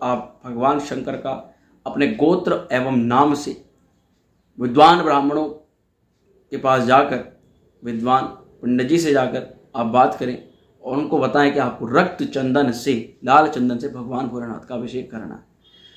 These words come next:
तो विशेष रूप से कल्याणकारी समय है, भगवान भोलेनाथ आपके ऊपर कृपा अवश्य करेंगे और इस महीने का पूरा भाग benefit के रूप में आपको प्रदान करेंगे।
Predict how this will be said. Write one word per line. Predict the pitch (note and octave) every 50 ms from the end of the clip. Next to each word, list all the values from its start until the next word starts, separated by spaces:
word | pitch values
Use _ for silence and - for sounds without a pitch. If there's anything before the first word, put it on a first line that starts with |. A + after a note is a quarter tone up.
| _ -
तो | C#3
विशेष | B2+ B2+ B2+ - F#3 F#3 E3+ F3 -
रूप | D#3 D#3+ D3+
से | - D3+
कल्याणकारी | - - C#3 C#3 C#3 C#3+ C#3+ C#3+ C#3+ C#3 C#3 C#3 C#3 C3+
समय | B2 - C3+ C#3 C3+ C3
है, | C#3+ C#3+ C#3
भगवान | A#2+ A2+ C3 C3 C3
भोलेनाथ | B2 A#2+ A#2+ A#2+ B2 B2+ B2
आपके | A2+ B2 A#2 - - B2
ऊपर | A2+ - A2+ -
कृपा | - A#2+ A2 A#2+
अवश्य | A#2+ A#2+ A#2+ A#2+ - B2 A#2+
करेंगे | B2+ C3 C3+ C#3 D3+ - - - - - - - - - C3+
और | C3+ C3+
इस | C3 - - -
महीने | A#2+ A#2+ B2 C#3+ C#3+ C#3+
का | C#3+ C3+
पूरा | A#2+ - - C3+ C#3+ D3 D3 C3+
भाग | A#2 G#2+ - - C3 D3 D3
benefit | - - - - A#2+ B2 C3+ C3+ C#3+ C#3+ - -
के | B2+
रूप | A#2+ A#2 A#2
में | A#2 A#2
आपको | A2+ - - A2+
प्रदान | - A2+ A2 G#2+ G#2+ G#2+
करेंगे। | G2+ - - - - -